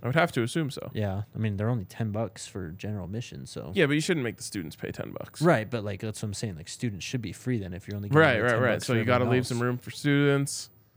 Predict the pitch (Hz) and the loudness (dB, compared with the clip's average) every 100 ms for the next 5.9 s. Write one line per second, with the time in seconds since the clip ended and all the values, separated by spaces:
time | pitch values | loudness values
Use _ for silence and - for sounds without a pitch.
0 | _ _ _ _ _ _ _ _ _ - | _ _ _ _ _ _ _ _ _ -2
1 | 156 151 139 131 120 117 107 - - 127 | 2 2 4 2 2 2 0 -4 -2 0
2 | 123 117 120 117 107 104 107 110 95 98 | 2 0 0 2 0 0 0 0 2 0
3 | 85 - - 135 127 117 113 104 104 113 | -2 -4 -6 -2 0 2 2 0 0 -2
4 | 92 113 101 98 98 110 95 98 - - | 0 -2 -2 -4 -4 -4 -4 -8 -12 -18
5 | - - - 87 78 - - 107 92 | -20 -10 -6 -4 -6 -10 -2 0 0